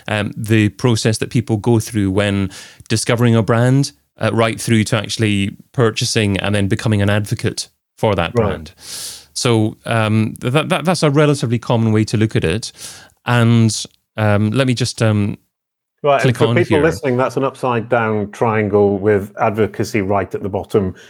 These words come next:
Speaker 2: with a very small percentage and a very large percentage at the top with awareness.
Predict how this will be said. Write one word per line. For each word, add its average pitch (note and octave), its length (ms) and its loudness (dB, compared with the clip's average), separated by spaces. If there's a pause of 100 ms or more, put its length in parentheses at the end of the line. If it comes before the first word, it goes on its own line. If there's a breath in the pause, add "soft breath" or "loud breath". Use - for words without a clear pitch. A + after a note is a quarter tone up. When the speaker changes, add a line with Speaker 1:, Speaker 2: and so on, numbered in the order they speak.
(100)
Speaker 2:
with G#2+ 100 -2
a G2+ 60 4
very G2+ 180 2
small G#2 300 2
percentage G2 640 -2 (280 loud breath)
and G#2 100 0
a - 20 2
very G2+ 220 4
large G2+ 340 2
percentage F#2+ 480 -4
at F#2+ 80 -6
the F2+ 80 -14
top F#2+ 220 -4
with F#2 120 -8
awareness. F2 720 -4